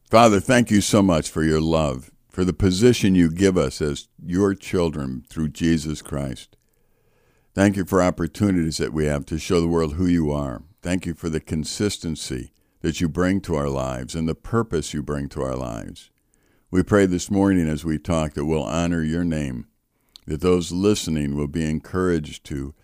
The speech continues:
understand more of who you are and walk with you and enjoy you this day. In Jesus' name we pray.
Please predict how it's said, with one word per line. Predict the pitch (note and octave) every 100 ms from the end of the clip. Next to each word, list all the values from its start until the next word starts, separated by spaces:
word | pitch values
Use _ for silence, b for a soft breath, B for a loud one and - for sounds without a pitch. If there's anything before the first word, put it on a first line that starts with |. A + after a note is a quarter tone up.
| _ _ -
understand | F2 F2+ E2+ - F#2 E2+
more | E2+ F2 F2
of | D#2
who | A2 G#2
you | G2 F2
are | E2+ D#2+ A#1 - _ _ _ _ _ -
and | D#2+ E2
walk | E2+ G#2 G#2
with | D#2+ D2+
you | D#2+ C#2+
and | D2+
enjoy | D2+ C#2 E2+
you | E2+ E2 D#2
this | D#2 D#2+ -
day. | C#2+ C2 B1 _ -
In | D2 C#2+
Jesus' | E2 E2+ E2+ D2+
name | D#2+ D2
we | C#2+
pray. | C#2+ C#2 A#1+